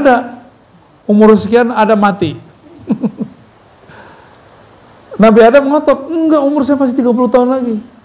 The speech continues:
Maka Israel baliklah kepada Allah.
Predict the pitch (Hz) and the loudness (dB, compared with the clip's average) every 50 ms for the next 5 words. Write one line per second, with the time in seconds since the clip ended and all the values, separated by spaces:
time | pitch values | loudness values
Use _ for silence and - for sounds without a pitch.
0 | _ _ _ _ _ _ _ _ _ _ _ _ - 160 165 175 160 190 220 240 | _ _ _ _ _ _ _ _ _ _ _ _ -6 -2 -2 0 2 2 2 2
1 | 285 269 - - 208 196 202 208 233 269 254 226 185 170 160 202 208 233 277 311 | 2 0 -4 -2 0 4 4 4 4 4 4 2 2 2 4 4 4 4 4 0
2 | 311 - 294 254 220 - 254 214 226 196 196 202 208 214 208 196 185 175 170 | -2 -2 -2 -2 -2 -2 -4 -4 -2 -2 -2 -2 -2 -4 -4 -4 -6 -8 -10